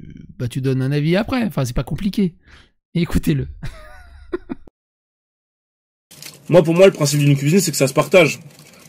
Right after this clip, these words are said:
Speaker 2: Une cuisine n'est bonne que parce qu'elle est mangée avec des gens qu'on aime, tu vois. Si les Algériens, ils aiment personne, ils veulent pas partager leur bouffe, bah, qu'ils aillent se faire foutre, en fait. <laughs> Très simple, hein.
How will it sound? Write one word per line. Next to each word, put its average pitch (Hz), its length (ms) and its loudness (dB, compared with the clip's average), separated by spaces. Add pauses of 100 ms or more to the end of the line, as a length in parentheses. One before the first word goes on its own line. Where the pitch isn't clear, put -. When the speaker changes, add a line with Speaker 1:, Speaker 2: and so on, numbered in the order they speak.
(160)
Speaker 2:
Une 156 140 4
cuisine 190 320 4
n'est 180 120 8
bonne 208 200 8
que 175 80 2
parce 147 220 0
qu'elle 147 160 4
est 139 520 4
mangée 143 240 4
avec 139 180 6
des 135 100 4
gens 143 120 4
qu'on 151 160 0
aime, 180 160 4
tu 135 80 2
vois. 147 160 0 (1600)
Si 180 120 4
les 180 120 10
Algériens, 175 320 10
ils 165 120 10
aiment 156 140 8
personne, 180 340 6
ils 160 80 8
veulent 143 120 6
pas 147 120 4
partager 139 280 4
leur 143 120 8
bouffe, 190 160 4
bah, 143 80 8
qu'ils 139 160 2
aillent 139 80 4
se 131 100 -6
faire 143 180 0
foutre, 233 200 0
en 135 80 -2
fait. 131 220 0 (1040)
<laughs> 165 60 4 (880)
Très 175 120 4
simple, 180 240 4
hein. 151 140 0